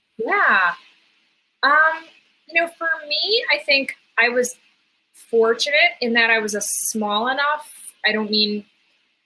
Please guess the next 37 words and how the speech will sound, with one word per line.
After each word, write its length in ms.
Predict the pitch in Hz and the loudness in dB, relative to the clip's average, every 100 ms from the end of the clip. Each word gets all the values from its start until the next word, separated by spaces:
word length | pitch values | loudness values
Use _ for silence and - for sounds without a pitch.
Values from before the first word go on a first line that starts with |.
| _ - | _ -6
how 140 | 214 | 0
I 100 | 220 | 0
feel 300 | 220 262 226 | 0 0 2
about 220 | 220 185 | 2 0
myself, 460 | 175 180 - 170 185 | 0 -2 0 -4 -4
but 180 | 214 208 220 | -2 -2 -2
according 480 | 233 220 214 220 | -2 0 2 0
to 140 | 214 226 | 0 0
my 160 | 208 196 - | 0 0 -2
publisher, 500 | 190 208 202 175 165 | -4 -4 -2 -4 -4
a 60 | 196 | -4
small 460 | - 214 202 196 | -4 -2 0 2
enough 260 | 208 220 226 | 2 0 -2
writer, 560 | 180 180 180 175 180 214 | -6 0 0 0 -2 -4
you 80 | - | -4
know, 220 | 190 180 - _ _ _ | -4 -6 -12 _ _ _
spoiler 480 | - 247 233 226 226 | -2 2 4 4 4
alert, 360 | 208 202 202 196 | 4 4 4 0
I'm 100 | 202 | 0
not 200 | 190 208 | 0 0
Stephen 380 | - 220 247 262 | -4 -4 -4 -4
King. 500 | 240 190 180 196 262 _ - _ - | -2 -2 -2 -10 -18 _ -20 _ -2
And 180 | 247 | 0
so 500 | 233 - 226 220 226 220 | 0 2 2 4 2 2
a 80 | 226 | 0
lot 360 | 208 208 202 208 | 2 0 0 -2
of 80 | 208 | -4
my 200 | 208 202 196 | 0 0 -2
own 260 | 202 196 | -8 -10
promotional 640 | - 214 190 190 - 220 233 | -10 -6 -6 -6 -6 -6 -8
stuff 460 | - 254 254 254 | -2 0 0 0
was 260 | 208 190 - | -6 -6 -4
very 260 | 185 185 190 | 0 2 2
much 200 | 180 180 | -2 -4
stuff 400 | - - 170 - | -2 -2 -2 -4
that, 180 | 180 170 | -10 -8
like, 220 | 175 160 | -6 -6